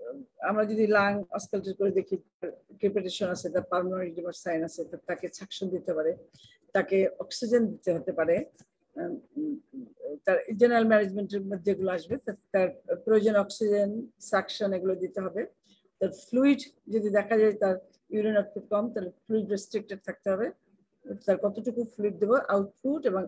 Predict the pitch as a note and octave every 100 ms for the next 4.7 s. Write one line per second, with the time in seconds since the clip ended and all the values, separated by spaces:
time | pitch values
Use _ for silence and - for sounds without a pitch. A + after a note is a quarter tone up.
0 | - G3+ G3 - - C#4 C#4 - F#3+ F3+
1 | G3 A3+ A3+ D4+ G4+ A3+ F#3+ G3 G3+ G3
2 | G3 - F#3 F#3+ F#3 G#3 G#4 - _ _
3 | _ - F#3+ G3 F#3+ G3 F#3+ F#3+ - F#3
4 | F3 - - - G3+ F#3